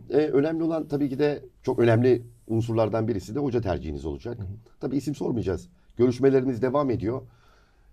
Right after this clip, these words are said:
Speaker 1: E, nasıl bir hoca profili sizi cezbediyor? Yani, e, hoca ararken kriterler sadece,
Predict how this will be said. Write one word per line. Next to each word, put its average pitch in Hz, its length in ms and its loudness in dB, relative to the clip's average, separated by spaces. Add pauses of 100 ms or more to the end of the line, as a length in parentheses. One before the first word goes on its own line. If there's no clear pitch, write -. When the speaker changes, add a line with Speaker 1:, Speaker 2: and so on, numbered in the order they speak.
Speaker 1:
E, 113 580 2 (540)
nasıl 104 320 -2
bir 85 40 -2
hoca 95 300 0
profili 85 520 -6 (1700)
sizi 101 260 -6
cezbediyor? 87 540 -2
Yani, 117 460 -2 (480)
e, 110 140 -2
hoca 143 300 2
ararken 147 560 0
kriterler 147 600 0 (320)
sadece, 143 600 2